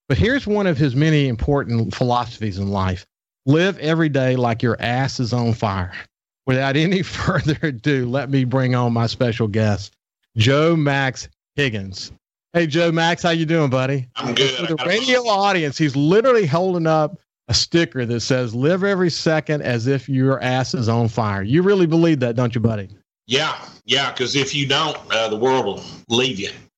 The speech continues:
Speaker 2: pretty quick.
Speaker 1: It's, things are moving pretty fast. Hey, man, you heard my comment about Delta Gumbo people. You know about Delta Gumbo, don't you?
Speaker 2: Oh, yeah. <laughs> Yeah. Oh, yeah.
Speaker 1: It's a, it's a special kind of mess, isn't it?
Speaker 2: Oh, yeah. We've,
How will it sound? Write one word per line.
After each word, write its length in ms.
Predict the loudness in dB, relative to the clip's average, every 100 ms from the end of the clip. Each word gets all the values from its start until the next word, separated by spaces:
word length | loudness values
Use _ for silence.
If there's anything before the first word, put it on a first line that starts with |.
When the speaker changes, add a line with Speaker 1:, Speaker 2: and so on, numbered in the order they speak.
| _ _
Speaker 2:
pretty 180 | 0 0
quick. 260 | 0 -2 -4 _ _ _ _ _ _
Speaker 1:
It's, 100 | -2
things 380 | -2 0 0 2
are 40 | 2
moving 300 | 2 2 0
pretty 240 | 0 -2
fast. 400 | 0 -2 -4 -8 -20 -4
Hey, 100 | 0
man, 240 | 0 0 2
you 100 | 2
heard 280 | 2 0
my 180 | 2 0
comment 420 | 0 -2 0 0
about 300 | 0 -2 -2
Delta 380 | 0 0 0 -4
Gumbo 420 | -2 -2 0 -2
people. 400 | -2 -2 0 0
You 160 | 2 4
know 160 | 4 2
about 240 | 0 0
Delta 260 | 0 0 0
Gumbo, 340 | 0 0 0
don't 260 | 0 0 -2
you? 140 | -6 -2
Speaker 2:
Oh, 180 | -2 2
yeah. 240 | 0 0 -4 -4
<laughs> 80 |
Yeah. 360 | -2 0 0 -2 -8 -20 _ _ _ -6
Oh, 140 | -2 0
yeah. 240 | -2 -6 -14 -20 _ _ _
Speaker 1:
It's 220 | -4 -2
a, 160 | 0 0
it's 140 | 0
a 40 | -2
special 440 | 0 0 0 -2
kind 260 | -2 0 0
of 60 |
mess, 340 | 0 -2 -2 -2
isn't 160 | 0
it? 220 | 0 -2 -4 -14 -4 0
Speaker 2:
Oh, 160 | 0
yeah. 200 | 0 -2
We've, 240 | -2 -2